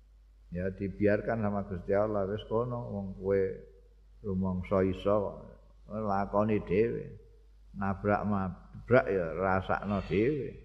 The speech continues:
Tapi kalau orang mukmin yang baik itu selalu ana apa-apa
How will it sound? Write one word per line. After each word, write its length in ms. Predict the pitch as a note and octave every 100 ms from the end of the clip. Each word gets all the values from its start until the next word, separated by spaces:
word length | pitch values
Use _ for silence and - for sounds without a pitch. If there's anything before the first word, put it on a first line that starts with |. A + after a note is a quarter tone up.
| - - - - - - - - - - - -
Tapi 240 | G2 G#2 C3+
kalau 280 | B2+ B2 A#2+
orang 200 | A#2 A#2
mukmin 360 | A#2+ - C3 B2
yang 280 | A#2+ A#2 G#2
baik 440 | A2 D3 C#3+ C#3 - - - - -
itu 320 | B2 A#2 C3+
selalu 800 | G2+ A2 G#2+ G2+ G#2+ A#2+ A2+ G2+ E2+ - - -
ana 240 | A2+ A2 G#2+
apa-apa 800 | - G#2 G2 G2+ A#2 A#2 A2